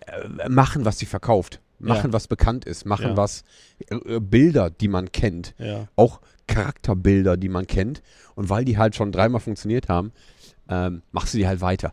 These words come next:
Speaker 2: Ja.
Speaker 1: Das finde ich ein bisschen schade. Das ist jetzt in dem Fall halt wirklich, wie, wie vorhin schon gesagt, würdevoll. Und das tut auch, äh, das macht Harrison Ford auch gut.
Speaker 2: Ja.
Speaker 1: Und das tut ihm gut. Andererseits war es halt auch schon mal ganz, ganz erfreulich, im dem vierten Teil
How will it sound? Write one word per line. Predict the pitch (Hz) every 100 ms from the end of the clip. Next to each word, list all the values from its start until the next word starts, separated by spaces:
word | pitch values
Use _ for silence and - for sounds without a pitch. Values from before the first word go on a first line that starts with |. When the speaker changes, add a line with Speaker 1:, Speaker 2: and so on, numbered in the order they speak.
| -
Speaker 2:
Ja. | 107
Speaker 1:
Das | 92
finde | - 214 240
ich |
ein | 160
bisschen | 165 160
schade. | - 131 107
Das | 80 -
ist | 185
jetzt | 170 160
in | 156
dem | 175
Fall | - 143
halt | 131 117
wirklich, | 127 117
wie, | 117 117
wie | 113
vorhin | 127 143
schon | 131
gesagt, | 107 101 104
würdevoll. | 170 175 165 185 - - - _ -
Und | 123
das | 127 -
tut | - 180 -
auch, | 117 123 -
äh, | 104 104
das | 104
macht | 123 - -
Harrison | 123 -
Ford | - -
auch | -
gut. | 120 185 - -
Speaker 2:
Ja. | 104
Speaker 1:
Und |
das | 113
tut | - 214 -
ihm | 180 180
gut. | 175 240 - _ _ - - - _ _ _ -
Andererseits | - 147 175 151 127 143 -
war | 78 147
es | 160 -
halt | 139 - -
auch | 107 147 -
schon | - 135 160
mal | 139
ganz, | 127 139 - -
ganz | 123 139 -
erfreulich, | 117 - 113 151 160 -
im | 110 110 - - - - _ 101
dem | 92
vierten | - 131 165 151
Teil | 139 143 143